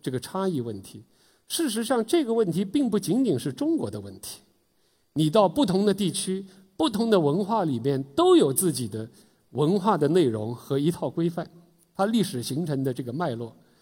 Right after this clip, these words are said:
但这些脉络几乎今天无一例外的都在一种西方式的这个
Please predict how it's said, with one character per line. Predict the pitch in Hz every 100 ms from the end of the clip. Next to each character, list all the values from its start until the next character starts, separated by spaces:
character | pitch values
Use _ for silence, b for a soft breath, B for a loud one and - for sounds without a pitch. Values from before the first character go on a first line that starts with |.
| b b -
但 | 269 254
这 | 302 349
些 | 240
脉 | 220 220 185
络 | 160
几 | 139 233
乎 | 220
今 | 233 254 247
天 | 226 -
无 | 147 247
一 | 262
例 | 254 247
外 | 180 175 113
的 | 107 98 b b b b
都 | 208 214
在 | 202 160
一 | 151 175 185
种 | 143 104
西 | - 220
方 | 196 202
式 | 208 170
的 | 123
这 | 110 139
个 | 113